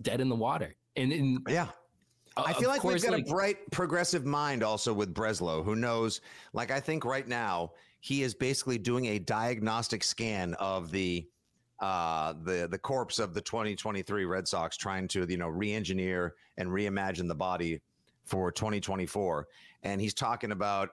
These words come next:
Speaker 2: um, at his G M avails, talking about giving Cora positional versatility, talking to as many people as possible,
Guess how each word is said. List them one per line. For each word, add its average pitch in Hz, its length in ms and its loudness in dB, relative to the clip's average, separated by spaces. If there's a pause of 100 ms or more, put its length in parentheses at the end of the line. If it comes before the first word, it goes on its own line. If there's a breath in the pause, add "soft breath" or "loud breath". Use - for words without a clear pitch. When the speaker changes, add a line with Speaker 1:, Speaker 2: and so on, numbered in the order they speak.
Speaker 2:
um, 82 480 0
at 104 100 0
his 95 160 2
G 101 220 0
M 95 140 0
avails, 90 440 0
talking 98 360 -2
about 87 240 -2
giving 92 260 0
Cora 95 380 0
positional 90 500 0
versatility, 120 880 0 (300 loud breath)
talking 113 380 -2
to 95 100 0
as 85 80 0
many 104 220 0
people 92 280 -2
as 80 120 -2
possible, 107 720 -2